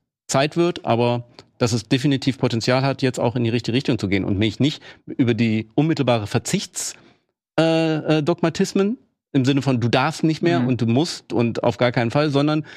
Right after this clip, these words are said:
Speaker 1: tatsächlich mit Alternativen, ähm, und dann einfach mehr Leute abholen kann.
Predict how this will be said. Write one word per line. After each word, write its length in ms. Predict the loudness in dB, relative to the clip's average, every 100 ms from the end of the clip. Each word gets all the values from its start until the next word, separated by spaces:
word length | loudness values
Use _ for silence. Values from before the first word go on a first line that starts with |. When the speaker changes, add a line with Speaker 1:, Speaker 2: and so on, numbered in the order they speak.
| -12 -4
Speaker 1:
tatsächlich 480 | 0 0 2 2
mit 200 | 2 2
Alternativen, 760 | 0 2 0 0 -2 0 0 -2 -10 -14 -2
ähm, 340 | 0 2 0 0
und 180 | 0 2
dann 200 | 0 0
einfach 480 | -2 0 -2 -2 -12 -12 -8 -6 -4
mehr 260 | 0 2 2
Leute 240 | 0 0
abholen 300 | -4 -4 -4
kann. 160 | -4